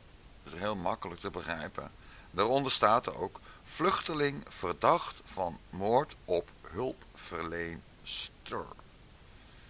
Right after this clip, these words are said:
Ja, ik zou zeggen hulpverlener, maar... De verdachte van de moord op de Duitse Maria, tussen haakjes negentien, blijkt een zeventienjarige Afghaanse asielzoeker.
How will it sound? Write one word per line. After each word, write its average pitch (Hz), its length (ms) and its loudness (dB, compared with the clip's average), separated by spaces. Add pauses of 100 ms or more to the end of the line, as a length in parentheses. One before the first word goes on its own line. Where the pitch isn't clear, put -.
(240)
Ja, 82 80 8
ik 117 160 12
zou 117 160 4
zeggen 107 280 0
hulpverlener, 98 1000 0
maar... 87 160 -12 (1400)
De 135 140 6
verdachte 160 480 6
van 131 140 0
de 110 60 0
moord 123 420 6
op 104 180 -4
de 95 380 0 (180)
Duitse 113 480 4
Maria, 90 1080 -2 (540)
tussen 107 340 0
haakjes 95 340 2
negentien, 90 840 -4 (460)
blijkt 104 480 6
een 92 240 -2
zeventienjarige 101 1400 0
Afghaanse 110 720 0
asielzoeker. 95 1000 -4